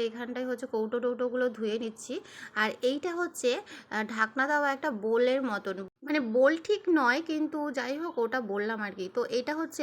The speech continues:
মেলা থেকে কিনেছিলাম বহুদিন আগে, এটাও যত্ন করে রেখে দিয়েছিলাম জানো তো। বাইরে ওই টেবিলের মধ্যে ছিল তো একটু ধুলো টুলো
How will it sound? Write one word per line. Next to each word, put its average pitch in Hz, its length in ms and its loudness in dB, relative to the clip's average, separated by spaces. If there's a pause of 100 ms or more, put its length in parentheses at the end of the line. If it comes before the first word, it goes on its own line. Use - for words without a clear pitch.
মেলা 233 280 0
থেকে 302 200 -4
কিনেছিলাম 262 540 -4
বহুদিন 247 440 0
আগে, 180 320 -4
এটাও 294 280 -2
যত্ন 311 360 -2
করে 302 200 -2
রেখে 233 240 -2
দিয়েছিলাম 202 440 -4
জানো 254 180 -2
তো। 240 160 -4
বাইরে 208 420 0
ওই 269 120 0 (100)
টেবিলের 233 380 0
মধ্যে 294 240 -2
ছিল 294 300 -8
তো 233 120 -2 (460)
একটু 240 200 -4
ধুলো 240 280 0
টুলো 294 240 -2